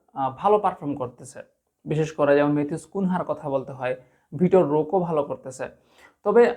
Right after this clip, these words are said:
আরও যারা আছে, যারা এই মুহূর্তে ভালো করতেছে, আমার মনে হয় তাদের সবাইকে ছাড়িয়ে যাওয়ার ক্যাপাবিলিটি আছে, আহ, রিয়াল মাদ্রিদের, আহ,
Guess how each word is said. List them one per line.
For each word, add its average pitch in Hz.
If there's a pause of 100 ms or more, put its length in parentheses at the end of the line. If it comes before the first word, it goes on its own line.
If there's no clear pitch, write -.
আরও 202
যারা 170
আছে, 196
যারা 175
এই 175
মুহূর্তে 180
ভালো 190
করতেছে, 135
আমার 175
মনে 175
হয় 175
তাদের 175
সবাইকে 185
ছাড়িয়ে 202
যাওয়ার 180
ক্যাপাবিলিটি 180 (140)
আছে, 190 (560)
আহ, 135
রিয়াল 165
মাদ্রিদের, 190
আহ, 135